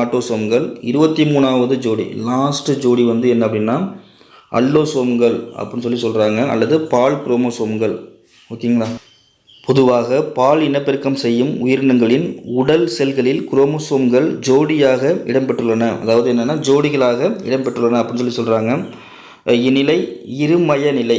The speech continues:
அதாவது டூ என் அப்படின்னு சொல்லுவோம். சரிங்களா? ஜோடியாக இடம்பெற்றுள்ளன. So இதை நம்ம என்ன சொல்றோம் அப்படின்னா இந்நிலை இருமய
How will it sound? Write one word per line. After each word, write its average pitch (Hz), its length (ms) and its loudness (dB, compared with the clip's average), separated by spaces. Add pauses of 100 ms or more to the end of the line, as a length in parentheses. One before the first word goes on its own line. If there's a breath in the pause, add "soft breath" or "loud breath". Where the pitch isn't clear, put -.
(120)
அதாவது 123 200 4 (160)
டூ 156 80 4 (200)
என் 143 120 -2
அப்படின்னு 123 260 -4
சொல்லுவோம். 107 280 -6 (200)
சரிங்களா? 113 280 0 (100)
ஜோடியாக 135 540 2
இடம்பெற்றுள்ளன. 120 500 -2 (360)
So 123 120 0
இதை 123 100 0
நம்ம 120 160 2
என்ன 139 120 2
சொல்றோம் 135 200 2
அப்படின்னா 123 300 2
இந்நிலை 123 240 2 (220)
இருமய 135 340 0